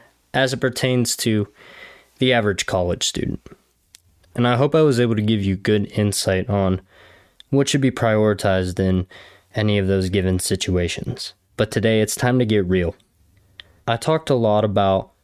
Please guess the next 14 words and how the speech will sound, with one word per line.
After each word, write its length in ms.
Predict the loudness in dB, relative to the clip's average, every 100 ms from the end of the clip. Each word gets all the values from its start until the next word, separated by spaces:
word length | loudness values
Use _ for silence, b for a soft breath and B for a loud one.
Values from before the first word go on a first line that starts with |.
| _ _ _ _ -2
my 260 | 0 2 2
life 540 | 2 2 0 -4 -2
and 440 | 0 2 0 -2 -4 -6
the 100 | -4
things 320 | 0 0 2
that 160 | 2
have 140 | 2 0
impacted 520 | 0 0 -2 0 0
me 380 | 0 0 -2 -4 B B B _ -4
over 200 | -2 0
the 100 | -2
past 360 | -2 -2 -4 -4
five 320 | -2 0 0
years. 380 | 0 0 -2